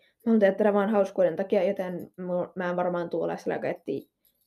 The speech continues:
paljon tietoa, niinku, monta tuntia, ää, tylsää asioita, joten joo.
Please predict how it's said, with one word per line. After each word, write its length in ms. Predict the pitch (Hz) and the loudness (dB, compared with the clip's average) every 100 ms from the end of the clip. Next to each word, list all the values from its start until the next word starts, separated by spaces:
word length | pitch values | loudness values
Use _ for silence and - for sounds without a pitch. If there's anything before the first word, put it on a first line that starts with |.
| - | -6
paljon 280 | 170 165 151 | -2 0 0
tietoa, 400 | 160 156 - - | -2 -2 -6 -8
niinku, 420 | 95 - - - _ _ _ _ - _ _ | -8 -8 -10 -10 _ _ _ _ -20 _ _
monta 260 | 151 - 160 | -6 -4 -2
tuntia, 580 | 165 156 151 180 175 - | -2 -4 0 0 0 0
ää, 360 | 175 165 175 - 233 _ _ | -2 -2 -4 -8 -12 _ _
tylsää 480 | 185 190 180 170 151 - | -8 -4 -2 -2 -4 -6
asioita, 400 | 202 226 226 254 - _ _ | -2 0 0 -2 -8 _ _
joten 200 | - 180 | -4 -2
joo. 160 | 165 190 | 0 -2